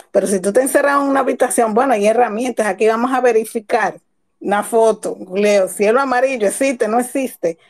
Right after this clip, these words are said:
Y empezar a, a, a enseñarle a las personas desde la escuela u-, el uso de las herramientas para que en medio de ese caos pueda verificar la información,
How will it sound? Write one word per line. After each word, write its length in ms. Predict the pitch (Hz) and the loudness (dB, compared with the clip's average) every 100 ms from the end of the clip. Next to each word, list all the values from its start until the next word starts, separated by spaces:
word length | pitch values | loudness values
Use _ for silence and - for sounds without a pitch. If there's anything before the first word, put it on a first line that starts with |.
| _ _ _ | _ _ _
Y 260 | 240 262 | -2 0
empezar 760 | 269 269 262 254 277 277 311 - - | 0 2 0 0 -2 -2 -4 -6 -4
a, 760 | 247 226 226 240 214 196 190 | -4 -2 -4 -4 -4 -4 -4
a, 100 | 185 - | -6 -4
a 80 | 240 | -6
enseñarle 800 | 233 240 233 220 208 196 190 - | -2 -4 -2 -2 -2 -2 -4 -2
a 100 | 196 | -4
las 140 | 196 | -4
personas 580 | - 208 202 214 185 170 | -2 -2 -2 -4 -2 -2
desde 360 | 196 262 - 233 | -2 -4 -2 -2
la 100 | 196 | -2
escuela 720 | - - 202 185 170 165 - - _ _ _ - _ _ _ _ | -6 -4 0 2 0 -2 -8 -20 _ _ _ -20 _ _ _ _
u-, 240 | 240 226 - | 0 0 0
el 220 | 220 214 | -2 0
uso 300 | 233 285 277 | 0 2 2
de 100 | 254 | 2
las 220 | 226 220 | 0 0
herramientas 960 | 214 208 190 202 226 233 208 190 185 - | 0 0 -2 -2 -4 -4 -4 -6 -6 -6
para 220 | 202 185 | -4 -2
que 100 | 180 | -4
en 160 | 190 190 | -4 -2
medio 240 | 190 220 | 0 2
de 80 | 254 | 2
ese 180 | 240 240 | 0 -4
caos 360 | - 196 185 - | -2 -2 -2 -4
pueda 280 | - 190 190 | 0 0 2
verificar 840 | 190 185 180 190 - 233 269 311 _ _ _ _ _ _ _ _ _ - | -2 -6 -10 -14 -6 -4 -4 -6 _ _ _ _ _ _ _ _ _ -6
la 140 | 190 | -4
información, 1080 | 190 208 196 190 190 - 185 175 160 170 | -2 -4 -4 -6 -6 -2 2 2 0 -8